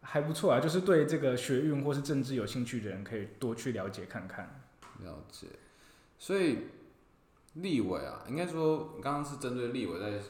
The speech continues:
Speaker 2: 收贿嘛，那，呃，他们贪污啊或是收贿的目的是什么？或者说谁，谁需要贿赂他们？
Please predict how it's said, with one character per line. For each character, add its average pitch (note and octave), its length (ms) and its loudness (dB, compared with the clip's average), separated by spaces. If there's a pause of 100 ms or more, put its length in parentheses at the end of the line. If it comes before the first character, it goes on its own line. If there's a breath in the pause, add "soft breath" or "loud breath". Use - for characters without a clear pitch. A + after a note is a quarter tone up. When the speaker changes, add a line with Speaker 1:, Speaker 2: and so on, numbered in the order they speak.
Speaker 2:
收 G2 320 -4
贿 G2 320 0
嘛， - 200 -8
那， - 1160 -10
呃， F2+ 680 -2 (260)
他 - 220 -2
们 D3 260 -2
贪 D#3+ 340 -4
污 D#3 200 0
啊 C#3 100 -2
或 C#3+ 160 -2
是 C3+ 80 -6
收 A#2 360 -2
贿 G2+ 340 -2
的 D#2+ 100 -6 (1300)
目 D3+ 220 2
的 A#2 180 0
是 G#2 80 -6
什 F#2+ 60 -6
么？ F2+ 80 -6
或 C#3+ 60 -4
者 - 20 -2
说 F#3 100 0
谁， G#2 540 -4 (200)
谁 G#2+ 320 -4
需 - 220 -4
要 A#2+ 640 0 (1000)
贿 C#3+ 220 4
赂 A2+ 160 2
他 - 160 -6
们？ F2 80 -10